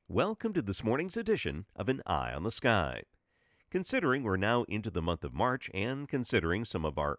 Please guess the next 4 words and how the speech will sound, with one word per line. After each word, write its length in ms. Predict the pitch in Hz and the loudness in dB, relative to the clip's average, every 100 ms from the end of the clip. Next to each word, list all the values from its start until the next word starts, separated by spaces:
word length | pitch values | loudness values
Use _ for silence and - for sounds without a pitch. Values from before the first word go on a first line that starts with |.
| - | -4
expectations, 920 | 101 - 78 76 - 156 - 65 95 - _ _ | -6 -4 -6 -6 -4 -4 -4 -6 -8 -12 _ _
yesterday's 600 | - 104 - 87 87 76 | -4 -4 -2 0 0 -2
northwest 580 | 78 104 107 101 110 - | -2 -2 -2 -2 -2 0
winds, 360 | 104 110 113 | 0 2 -2